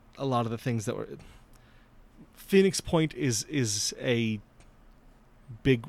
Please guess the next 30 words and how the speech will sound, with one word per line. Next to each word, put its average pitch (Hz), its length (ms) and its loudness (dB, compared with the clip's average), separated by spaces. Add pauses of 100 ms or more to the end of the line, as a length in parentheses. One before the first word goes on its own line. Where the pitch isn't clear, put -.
whiff. - 500 -6 (960)
I-, 143 100 -8
it's 135 220 -8
a, 110 220 -2
it's - 160 -6
a 107 40 -2
big 131 300 -2
miss 107 260 -2
for - 160 -8
me, 76 260 -8 (120)
unfortunately. 98 800 -6 (800)
And 147 160 8
it, 139 100 4
it's 151 220 2
a, 143 80 4
the, 113 320 2
it's - 180 -2
a 123 60 4
big 131 280 4
miss 120 220 4
because 120 1000 0 (1200)
X 147 300 8
COM 123 200 4
Enemy 120 260 2
Unknown 113 300 2
already 120 380 4
happened 104 560 0 (420)
eight 131 200 2
years 117 360 2
ago 98 400 -2